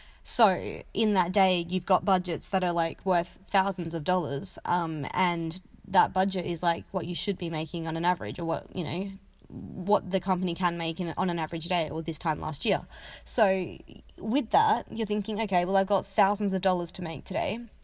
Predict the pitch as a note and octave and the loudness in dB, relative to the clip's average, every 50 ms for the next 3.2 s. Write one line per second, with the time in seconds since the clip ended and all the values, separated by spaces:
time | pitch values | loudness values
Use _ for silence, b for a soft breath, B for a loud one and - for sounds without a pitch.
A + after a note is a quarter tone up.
0 | - - - - - F#3+ F3 E3+ D#3 B2+ D3+ - - F#3 F#3+ - - - - - | -20 -20 -10 2 4 4 4 4 2 -4 -6 -6 0 2 2 2 2 0 -8 -8
1 | - G3 - G3+ F#3+ F3+ E3 F#3+ F3+ E3 D#3+ D#3+ F#3+ G#3 G3+ F#3+ - F#3 F#3+ - | -8 -4 0 0 0 0 0 0 0 0 -2 -2 -2 -2 -2 0 0 -2 0 0
2 | A3 G3 G3 G3 G3 F#3+ F#3 F3+ F3 E3+ E3+ E3 F#3 E3+ D#3+ D#3+ D#3+ F#3+ G#3+ F3+ | -2 0 0 0 0 0 -2 -2 -2 -4 -4 -2 -2 -2 -2 2 2 4 4 4
3 | E3 F#3 - - | 2 0 -2 -8